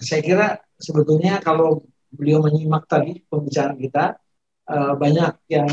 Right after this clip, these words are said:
sudah terjawab sebelum ditanyakan, maka <laughs> saya, saya kira begitu. Terutama yang, eh, apa namanya,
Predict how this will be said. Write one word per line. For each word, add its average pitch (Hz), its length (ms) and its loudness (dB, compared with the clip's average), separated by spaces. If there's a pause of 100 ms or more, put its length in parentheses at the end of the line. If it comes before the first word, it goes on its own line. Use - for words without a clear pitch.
sudah 139 320 -4
terjawab 135 720 -2
sebelum 175 320 6
ditanyakan, 160 640 2
maka 131 240 -6
<laughs> - 680 2
saya, 185 220 -4 (320)
saya 156 80 -2
kira 170 180 4
begitu. 147 220 2 (100)
Terutama 180 380 4 (400)
yang, 170 480 2
eh, 156 540 6 (180)
apa 147 240 -4
namanya, 147 560 -2